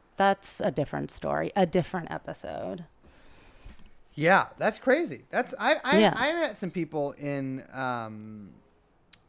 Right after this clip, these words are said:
Speaker 2: in, in, like, various institutions that I kinda kept in touch with, but nobody, I met a
Speaker 1: Really?
Speaker 2: pedophile.
Speaker 1: Oh, wow.
Speaker 2: Yeah,
Speaker 1: Di-,
Speaker 2: well, he told
Speaker 1: and
Speaker 2: me
Speaker 1: are you still in touch with him?
Speaker 2: No, no, that, that,
Speaker 1: Oh.
Speaker 2: I did
Speaker 1: You
Speaker 2: not
Speaker 1: just
Speaker 2: s-,
Speaker 1: met, he just happened to be there.
Speaker 2: he was my roommate. He was in a phoebophile or whatever.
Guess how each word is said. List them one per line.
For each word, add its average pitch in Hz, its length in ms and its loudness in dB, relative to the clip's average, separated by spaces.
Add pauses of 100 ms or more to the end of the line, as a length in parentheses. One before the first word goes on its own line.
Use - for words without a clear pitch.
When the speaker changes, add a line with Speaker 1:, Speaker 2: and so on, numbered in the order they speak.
(400)
Speaker 2:
in, 160 340 -4
in, 165 260 -6
like, 143 220 -2
various 139 400 -4
institutions 117 560 -12
that 117 120 -8
I 113 60 -8
kinda 117 240 -12
kept 113 240 -14
in 107 80 -14
touch 107 300 -14
with, 104 280 -16
but 113 180 -12
nobody, 165 440 0
I 220 200 8
met 269 160 6
a - 20 6
Speaker 1:
Really? 165 80 -2 (300)
Speaker 2:
pedophile. - 300 -8 (1040)
Speaker 1:
Oh, 196 380 8
wow. 170 580 4
Speaker 2:
Yeah, 170 280 2
Speaker 1:
Di-, 208 140 4
Speaker 2:
well, 175 120 0
he 196 140 0
told 202 160 6
Speaker 1:
and 185 180 8
Speaker 2:
me - 0 -
Speaker 1:
are 202 140 8
you 196 100 6
still 208 260 8
in 185 80 4
touch 175 260 2
with - 120 4
him? 302 160 4
Speaker 2:
No, 131 500 0 (140)
no, 135 260 -6
that, 123 180 -6
that, 156 280 0
Speaker 1:
Oh. - 60 -10
Speaker 2:
I 165 100 -4
did 170 120 -4
Speaker 1:
You 214 60 8
Speaker 2:
not 202 60 12
Speaker 1:
just - 120 6
Speaker 2:
s-, 202 40 4
Speaker 1:
met, 185 120 6
he 208 160 8
just 196 180 4
happened 170 240 6
to 156 60 2
be 143 160 0
there. - 160 -4
Speaker 2:
he 240 80 -2
was 233 160 -2
my 190 120 0
roommate. 160 460 -4
He 156 100 -4
was 196 140 -4
in 180 100 -4
a 139 40 -6
phoebophile 127 840 -6
or 110 120 -8
whatever. 104 440 -10